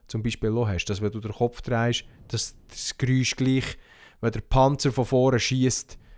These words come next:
dann tönt's immer vom Handy, egal woher das der Kopf drehst.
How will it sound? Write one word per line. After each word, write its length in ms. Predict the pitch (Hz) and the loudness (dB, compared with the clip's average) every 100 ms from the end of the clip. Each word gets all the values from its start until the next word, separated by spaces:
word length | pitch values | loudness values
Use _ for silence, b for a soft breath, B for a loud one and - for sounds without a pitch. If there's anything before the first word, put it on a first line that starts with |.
| b - | b -6
dann 160 | 123 | -4
tönt's 380 | - 117 107 - | 2 2 2 -4
immer 320 | - 135 143 139 | -4 0 2 2
vom 220 | 147 131 | 2 2
Handy, 560 | 113 113 92 85 95 | 2 2 0 -4 -4
egal 360 | 92 101 113 120 | -2 2 4 4
woher 240 | 123 120 | 2 2
das 220 | 123 117 - | 0 -2 -4
der 120 | 120 | -2
Kopf 300 | 131 113 - | 0 -2 -2
drehst. 500 | 101 82 78 80 | -4 -4 -6 -12